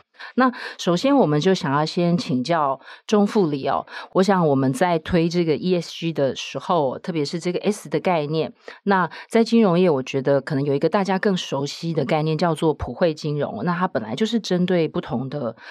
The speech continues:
呃，弱势的族群哦，提供相关的服务，或者是一些微小的企业啊，或者是偏乡啊，我想这个都是可能我们会觉得，呃，比较常常听到的概念哦。呃，因为我刚刚事前跟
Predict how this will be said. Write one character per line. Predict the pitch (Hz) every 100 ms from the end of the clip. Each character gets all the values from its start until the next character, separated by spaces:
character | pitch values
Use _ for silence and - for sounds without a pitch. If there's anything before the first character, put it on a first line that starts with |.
| - -
呃， | -
弱 | 123 180
势 | 160 -
的 | 151 131
族 | - 131
群 | - - 120
哦， | 127 -
提 | -
供 | 127 147 147 143 - -
相 | - 165 165
关 | 165 165
的 | 139
服 | - 135
务， | 156
或 | 208
者 | 160
是 | 131 160
一 | 165
些 | 160
微 | 160 143 160
小 | 165 117
的 | 120
企 | - 175 165
业 | 156
啊， | 139
或 | 139 156
者 | 127
是 | 120
偏 | 143 - 175 175
乡 | - 165 170
啊， | 165 156 160 - -
我 | 208
想 | 214 156
这 | 220
个 | 185
都 | 151 156
是 | 156 175 151 - -
可 | - 170
能 | 214
我 | 190
们 | 151
会 | 147 190
觉 | 165 147
得， | 131 147 127 - - _
呃， | - 151
比 | 143
较 | 170 170 151 - - -
常 | - 160 208
常 | 185 147
听 | 143 156
到 | 156
的 | 143
概 | 127 156
念 | 135 131
哦。 | 113 - - -
呃， | - 143 143
因 | 196
为 |
我 | 175
刚 | 151 165
刚 | 170 175 - -
事 | - 214
前 | 180 170 147
跟 | 156 160